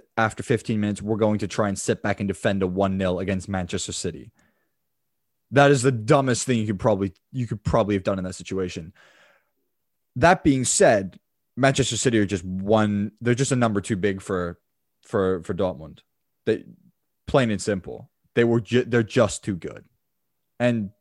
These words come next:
at the end of the day, that, that's, that's what happens. And, you know, if, if you try and defend a one nil for seventy-five minutes against Manchester City, you're going to get, you're going to get punished for it. And Marvin Hitz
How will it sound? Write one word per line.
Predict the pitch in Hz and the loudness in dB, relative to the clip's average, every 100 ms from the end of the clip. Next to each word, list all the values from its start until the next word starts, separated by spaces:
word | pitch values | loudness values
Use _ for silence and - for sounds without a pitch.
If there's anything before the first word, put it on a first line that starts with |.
| - | -4
at | 127 - | -4 0
the | 139 | 0
end | 143 | 2
of | |
the | 120 | 0
day, | 127 135 113 | 2 4 4
that, | 104 113 110 110 | 2 0 -2 -2
that's, | 110 110 - - | -2 -2 -8 -14
that's | 104 - 113 - 117 | -6 0 0 -2 -6
what | 104 | -2
happens. | 120 120 - 67 - - _ _ _ _ | 0 -2 -6 -16 -20 -20 _ _ _ _
And, | 110 113 113 | -2 -2 -2
you | 107 120 | -4 -6
know, | 71 117 | -4 -4
if, | - 120 - _ - - _ _ _ _ - | -2 -4 -6 _ -20 -20 _ _ _ _ 2
if | 147 131 | 2 2
you | 135 | -2
try | - 135 135 | 0 2 4
and | 143 147 143 139 - 120 | 4 2 0 -2 -10 -6
defend | - 143 147 143 | 0 2 4 4
a | 143 | 4
one | 139 143 | 4 4
nil | 143 151 | 4 2
for | 143 | 0
seventy-five | - 143 143 143 131 | 2 2 2 2 2
minutes | 139 151 156 | 2 -2 -2
against | 135 127 127 | -2 -2 -2
Manchester | 127 127 131 131 | -4 -4 -6 -10
City, | 120 143 139 | -8 -4 -4
you're | 117 107 | -4 -2
going | 147 123 113 98 | 2 2 2 -4
to | - | -8
get, | 95 95 - _ _ - | -6 -6 -8 _ _ -10
you're | 110 | -8
going | 104 113 101 | -2 -2 -2
to | 98 | -6
get | 87 | -10
punished | - 78 - | -10 -16 -16
for | - 78 - | -20 -20 -20
it. | _ _ _ _ _ _ 107 | _ _ _ _ _ _ -4
And | 104 101 98 - _ _ _ _ _ | -2 -2 -4 -8 _ _ _ _ _
Marvin | 113 127 127 120 | 2 2 2 2
Hitz | 143 170 - | 2 0 -8